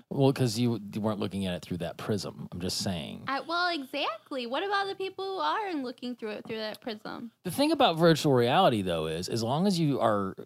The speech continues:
Speaker 1: tethered to a biological, you know, meat sack, so to speak, you're going to have to disengage from the virtual reality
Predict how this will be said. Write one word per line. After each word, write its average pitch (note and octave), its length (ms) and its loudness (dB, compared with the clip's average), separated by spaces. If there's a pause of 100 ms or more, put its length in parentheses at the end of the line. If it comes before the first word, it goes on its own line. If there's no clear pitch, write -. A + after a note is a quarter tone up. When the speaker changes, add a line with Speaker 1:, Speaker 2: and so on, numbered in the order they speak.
Speaker 1:
tethered C3+ 520 0
to A2 160 0
a F2+ 40 2
biological, G2 1300 0 (300)
you F#2+ 160 -2
know, D#2+ 220 -6
meat F#2 300 -2
sack, A#2 460 -4 (540)
so C3 180 2
to B2+ 80 2
speak, C3+ 560 0 (760)
you're C3+ 140 6
going E3+ 380 6
to D#3 80 2
have B2+ 240 0
to B2 80 -4
disengage A#2+ 760 0
from - 80 -8
the B2 60 0
virtual G2 320 -2
reality E2+ 640 -2